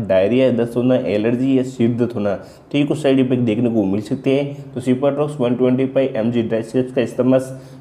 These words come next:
अपने डॉक्टर की देखरेख में इस्तेमाल करें। Cipadrox वन ट्वेंटी फ़ाइव एमजी ड्राई सिरप्स किस प्रकार काम करता है, यानी कि how to work Cipadrox वन ट्वेंटी फ़ाइव एमजी ड्राई सिरप्स।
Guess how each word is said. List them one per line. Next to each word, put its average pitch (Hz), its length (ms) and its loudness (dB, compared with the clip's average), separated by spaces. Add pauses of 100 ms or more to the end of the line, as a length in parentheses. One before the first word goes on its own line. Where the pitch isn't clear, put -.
अपने 120 260 2
डॉक्टर 104 320 0
की 120 160 4
देखरेख 120 340 0
में 147 120 -2
इस्तेमाल 147 360 -4
करें। 143 180 0 (640)
Cipadrox 147 580 2
वन 131 160 2
ट्वेंटी 139 240 0
फ़ाइव 143 260 0
एमजी 127 280 2
ड्राई 117 220 2
सिरप्स 139 340 -2
किस 190 200 0
प्रकार 127 400 2
काम 107 180 2
करता 104 260 0
है, 92 140 0 (280)
यानी 131 100 4
कि 127 180 2
how 117 220 2
to 151 200 -2
work 147 160 -2
Cipadrox 139 600 0
वन 123 140 2
ट्वेंटी 127 280 0
फ़ाइव 123 240 0
एमजी 120 280 0
ड्राई 107 260 2
सिरप्स। 107 340 -2